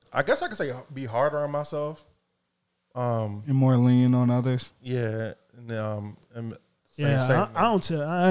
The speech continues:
Speaker 3: I ain't telling nobody shit unless you ask,
Speaker 1: I
Speaker 3: unless
Speaker 1: mean,
Speaker 3: we, unless we there. You know what I'm saying?
Speaker 1: I mean, I'm, I'm usually always, I'm leaning on everybody.
Speaker 3: You ever been,
Speaker 1: like,
Speaker 3: you ever been, um,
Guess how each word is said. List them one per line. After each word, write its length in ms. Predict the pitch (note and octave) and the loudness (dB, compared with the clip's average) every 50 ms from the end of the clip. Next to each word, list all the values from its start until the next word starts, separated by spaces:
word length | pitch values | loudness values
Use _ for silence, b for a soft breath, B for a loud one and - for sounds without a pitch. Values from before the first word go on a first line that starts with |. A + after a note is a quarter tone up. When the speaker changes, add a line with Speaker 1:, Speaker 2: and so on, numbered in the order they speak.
| E3 | 6
Speaker 3:
I 160 | D#3+ F3 F3 F3 | 6 6 6 6
ain't 100 | E3+ D3 | 4 4
telling 260 | - D#3 D3 C#3 C3 | 4 2 2 4 4
nobody 340 | C3 C3 C3+ C3+ B2 A#2 A2 | 2 2 2 2 2 2 0
shit 380 | - - - C#3+ C3+ A2 - - | -4 -2 0 0 0 -2 0 2
unless 300 | D3+ F#3+ A3+ A#3 - - | 4 6 6 6 6 6
you 100 | E3 C#3 | 6 4
ask, 420 | B2+ B2 A2 - - - - - - | 4 2 0 -6 -10 -10 -10 -10 -12
Speaker 1:
I 40 | - - | -2 2
Speaker 3:
unless 200 | E3 G3 A3 G3+ | 6 6 6 6
Speaker 1:
mean, 120 | G3+ G#3+ | 4 0
Speaker 3:
we, 140 | G#3+ E3 - - | -2 -6 -4 0
unless 260 | F3 F#3 G#3 G3+ E3 | 2 4 4 4 2
we 180 | E3+ F3+ F3 D#3+ | 2 0 0 2
there. 340 | C#3+ C#3 C#3+ C3 A2+ G#2+ | 2 2 2 2 2 0
You 140 | A2+ B2 C#3 C#3 | 0 0 0 2
know 60 | C3 | 2
what 40 | B2+ | 2
I'm 60 | B2 | 0
saying? 260 | A#2+ C3 C3+ B2+ A#2 | -2 -2 -4 -2 -2
Speaker 1:
I 40 | D#3 | 0
mean, 180 | F3 E3+ D#3 F3+ | 0 2 4 4
I'm, 120 | C4+ F4 - | 2 2 0
I'm 200 | - G3 D4 D#4 | -4 -6 -6 -6
usually 320 | G3 F3+ A3 A#3 F#3 C3+ A#2+ | -6 -8 -8 -8 -8 -6 -4
always, 320 | A#2+ C3 D3 C3 B2+ C3+ | -2 0 0 -2 -2 -6
I'm 160 | D#3+ G3+ G#3+ | -6 -6 -6
leaning 240 | D#3 C3 C3 B2 A#2 | -8 -8 -8 -8 -8
on 160 | A2 A2 A2 G#2+ | -8 -8 -6 -6
everybody. 200 | G#2+ A2 A2 A#3 | -6 -6 -2 0
Speaker 3:
You 40 | D4 | 0
ever 80 | D4+ B3+ | 2 4
been, 240 | A#3+ A#3 A3 G3 F3 | 6 6 6 4 2
Speaker 1:
like, 200 | D3 G3 G2 - - - _ | 0 -4 -10 -12 -16 -12 _
Speaker 3:
you 80 | D4+ E4 | -2 0
ever 100 | E4+ C#4+ | 4 6
been, 380 | A#3+ A3+ G#3 F#3+ E3+ C#3+ A2+ G#2 B B B B B B B B B B B B _ _ - | 8 8 10 8 8 6 2 -4 B B B B B B B B B B B B _ _ 0
um, 560 | E3+ E3 E3 D#3+ D3+ D3 C#3 C3+ C3 B2+ A#2+ | 2 4 6 6 6 6 4 4 2 -2 -4